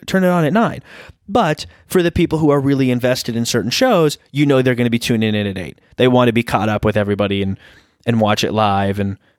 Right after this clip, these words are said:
and blah, blah, blah. They don't wanna get spoiled online.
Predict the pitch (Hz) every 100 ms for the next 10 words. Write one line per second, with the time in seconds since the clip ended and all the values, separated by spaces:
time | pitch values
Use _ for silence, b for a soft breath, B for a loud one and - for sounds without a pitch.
0 | _ _ 123 113 104 98 95 82 - -
1 | 110 107 107 107 107 - 110 107 104 101
2 | 98 95 92